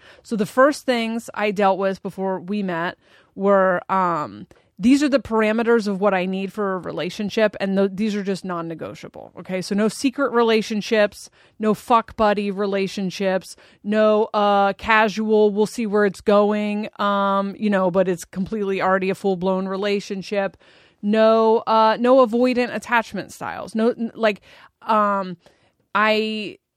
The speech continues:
I need someone who's secure. Okay, no long dis-, like, long distance relationships aren't.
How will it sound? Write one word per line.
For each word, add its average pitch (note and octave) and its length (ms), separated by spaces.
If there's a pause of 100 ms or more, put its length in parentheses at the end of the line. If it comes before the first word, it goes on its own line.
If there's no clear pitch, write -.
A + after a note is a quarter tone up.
(520)
I G#3 120
need G#3+ 220
someone G#3+ 260
who's G3 420
secure. G3+ 760
Okay, G3+ 180
no G#3+ 180
long A3+ 300
dis-, A#3+ 300
like, G3 220
long A3 240
distance C4 420
relationships F#3+ 680
aren't. F3+ 320